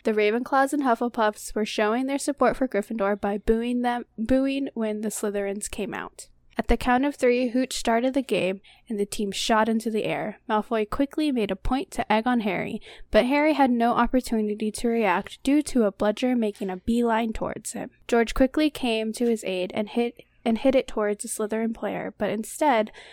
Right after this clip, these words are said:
the bludger changed directions to aim at Harry once again. George hit it again, this time towards Malfoy, but again, it made its way to hit Harry. Harry shot over to the other side of the pitch, but the bludger continued to follow him.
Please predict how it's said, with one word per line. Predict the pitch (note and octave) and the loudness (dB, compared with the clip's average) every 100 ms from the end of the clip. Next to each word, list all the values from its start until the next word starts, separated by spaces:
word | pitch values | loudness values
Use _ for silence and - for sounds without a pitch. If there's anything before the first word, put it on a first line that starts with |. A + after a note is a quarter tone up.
| - - | -16 -2
the | A#3 | 2
bludger | A3+ G#3+ G3+ | 4 4 0
changed | G#3 - A3+ B3+ - | -2 -2 0 0 2
directions | D#4+ A#3 A#3 - A#3+ - | 4 4 0 -4 -4 -4
to | A#3 G#3+ | -4 -2
aim | G3+ | -4
at | G3 | -4
Harry | G3+ F3+ F#3 | -6 -4 -6
once | - - | -6 -12
again. | A3 - A#3 - - | -10 -8 -8 -14 0
George | B3+ B3 - | 4 4 4
hit | C4 | 2
it | C#4 | 4
again, | C#4+ A#3 G#3 A3 A#3+ - - _ | 2 0 0 -2 -4 -10 -20 _
this | B3+ - | 2 2
time | D4 C#4+ | 0 0
towards | C#4 C4 B3+ | 0 -2 -2
Malfoy, | B3+ A#3+ - G3 F#3 G#3 _ _ _ | -4 -4 -4 -6 -6 -8 _ _ _
but | - A3+ | 2 2
again, | A3+ G3+ D#3+ A3 - _ | 4 2 0 -4 -12 _
it | A#3 G#3+ | -4 -2
made | G3+ | 0
its | G3 - - | -2 -4 -6
way | F#3 F#3 - | -6 -8 -8
to | - | -6
hit | F#3+ - | -6 -6
Harry. | G#3 - - A3 _ _ - | -6 -6 -6 -10 _ _ 0
Harry | A#3+ A3+ | 2 2
shot | - B3 A#3 | 2 2 2
over | C4+ C#4 | 2 0
to | C4+ | 0
the | B3 A#3 | 0 0
other | - G#3+ | 0 -2
side | G#3+ A3+ | -2 -4
of | A3+ | -4
the | |
pitch, | - G3 - - - - - - | -6 -8 -8 -16 -18 -20 -18 0
but | B3 | 2
the | A#3 | 2
bludger | A#3 A3+ C4 | 2 2 2
continued | C4 C4+ - A3 G#3 | 2 0 2 -2 -2
to | G#3+ | -4
follow | - E3 E3 | -4 -4 -2
him. | G3 G#3 | -8 -10